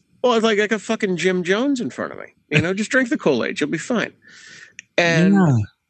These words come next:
Speaker 1: you know, I looked down at it. She's like, "Just take it." I'm like, "Okay."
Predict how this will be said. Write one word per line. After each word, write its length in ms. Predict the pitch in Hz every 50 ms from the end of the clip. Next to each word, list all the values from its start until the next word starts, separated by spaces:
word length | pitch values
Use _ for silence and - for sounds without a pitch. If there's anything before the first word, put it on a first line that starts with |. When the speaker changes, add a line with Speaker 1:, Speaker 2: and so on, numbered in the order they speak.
| _ _ - 175
Speaker 1:
you 60 | 180 175
know, 140 | 175 165 -
I 120 | - 165 170
looked 280 | 202 269 269 _ -
down 300 | 196 196 220 247 240 202
at 140 | 160 156 156
it. 60 | 165
She's 180 | 160 - 196 233
like, 120 | 247 240 -
"Just 200 | - - - -
take 260 | - 247 233 - -
it." 80 | -
I'm 100 | - -
like, 140 | 151 165 160 -
"Okay." 460 | 196 208 - - - 131 127 131